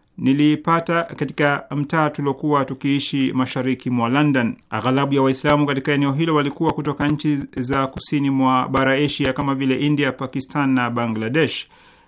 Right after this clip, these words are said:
Ni kwa sababu hiyo ndio awali nilikuwa na dhana potofu kuwa Uislamu ni dini ya eneo hilo tu. Hivyo sikuwa na mtazamo mzuri kuhusu Uislamu na sikupata, uh, dini hii kuwa muhimu.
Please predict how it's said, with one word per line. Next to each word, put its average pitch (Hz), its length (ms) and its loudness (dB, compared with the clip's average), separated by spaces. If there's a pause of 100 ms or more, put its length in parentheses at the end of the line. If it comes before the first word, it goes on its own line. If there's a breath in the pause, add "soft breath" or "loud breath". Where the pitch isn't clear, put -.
(140)
Ni 165 300 2
kwa 151 160 -2
sababu 139 680 -2
hiyo 165 320 -2
ndio 151 300 2
awali 151 400 4
nilikuwa 151 380 0
na 147 100 2
dhana 151 260 0
potofu 151 420 -6
kuwa 156 300 0
Uislamu 156 560 0
ni 143 120 2
dini 151 360 2
ya 139 120 -2
eneo 135 300 2
hilo 127 260 -2
tu. 139 440 -2
Hivyo 127 180 -2
sikuwa 226 280 0
na 196 100 2
mtazamo 175 360 -2
mzuri 196 300 0
kuhusu 165 460 0
Uislamu 156 580 0
na 143 120 -2
sikupata, 151 640 -2 (400 loud breath)
uh, 143 160 -2
dini 147 280 0
hii 151 340 2 (340 loud breath)
kuwa 139 240 2
muhimu. 123 560 0